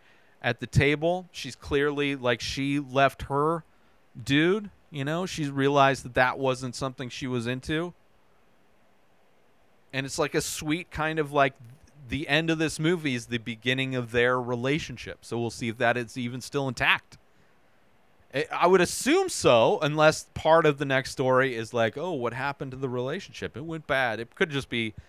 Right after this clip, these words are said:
explained off in a line or two. Uh, but it'll be interesting because, you know,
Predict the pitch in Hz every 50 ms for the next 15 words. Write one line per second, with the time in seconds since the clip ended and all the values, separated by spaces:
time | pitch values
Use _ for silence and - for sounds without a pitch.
0 | _ _ _ - 127 - - - - - 131 131 120 117 110 110 113 107 101 -
1 | - 104 95 87 85 92 107 110 101 95 90 85 87 - - 95 87 85 95 110
2 | _ _ _ _ _ _ _ _ _ _ - - 95 95 95 95 - - 143 160
3 | 190 240 262 285 294 - - - 143 107 92 82 117 113 - 160 143 139 135 135
4 | - - _ - - _ _ _ 196 185 160 127 123 127 135 156 - -